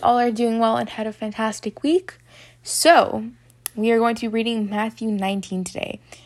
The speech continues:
Um, I was reading it and I was like, "Wow, this is something that could be used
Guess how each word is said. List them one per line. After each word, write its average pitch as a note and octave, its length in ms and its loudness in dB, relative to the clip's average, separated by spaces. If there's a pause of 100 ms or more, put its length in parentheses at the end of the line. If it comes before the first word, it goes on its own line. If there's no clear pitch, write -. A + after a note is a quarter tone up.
(140)
Um, G3 200 -2
I F#3+ 100 0
was G3 160 0
reading G3 300 0
it - 100 -2
and F#3 80 -2
I F3+ 80 0
was F#3+ 120 -2
like, F3+ 220 -4
"Wow, E3 460 4 (220)
this G3 200 -2
is G3+ 220 0
something G3 400 0
that F3+ 220 -2
could F3+ 160 -6
be F3 320 -6 (640)
used F#3+ 560 -4